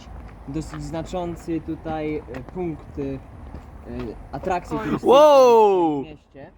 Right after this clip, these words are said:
Speaker 3: Widać.
Speaker 1: Ale nieważne. Zostało zbudowane w szóstym wieku, obecnie jest trochę zniszczone, ale można tam wejść, e, jeżeli jest się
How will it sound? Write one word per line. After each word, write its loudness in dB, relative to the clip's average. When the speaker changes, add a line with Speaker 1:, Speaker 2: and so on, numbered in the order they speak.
Speaker 3:
Widać. -12
Speaker 1:
Ale 0
nieważne. 0
Zostało -6
zbudowane -6
w -12
szóstym -8
wieku, -6
obecnie -6
jest -10
trochę -8
zniszczone, -4
ale -6
można -8
tam -12
wejść, -10
e, -6
jeżeli -8
jest -12
się -12